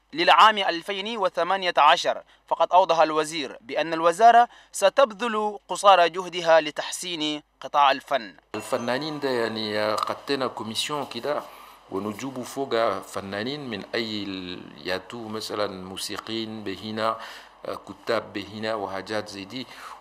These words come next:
Speaker 2: وهم سيادة يعني في الكوميسيون يشوفوا ال-، الجماعة الدايرين مساعدة ويقولوا ده خدمته كويس ن-،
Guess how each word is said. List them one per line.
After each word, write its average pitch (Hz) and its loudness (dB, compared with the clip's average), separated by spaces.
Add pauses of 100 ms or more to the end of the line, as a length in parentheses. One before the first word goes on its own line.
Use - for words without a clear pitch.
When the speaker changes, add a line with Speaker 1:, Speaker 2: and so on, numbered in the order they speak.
Speaker 2:
وهم - -6
سيادة 143 0
يعني 101 -2
في - -16
الكوميسيون 110 -10 (200)
يشوفوا 117 -8
ال-، 87 -6 (100)
الجماعة 113 0
الدايرين 98 -6
مساعدة 139 0 (500)
ويقولوا 107 -4
ده 127 2
خدمته 117 -6
كويس 127 -6
ن-، 104 -4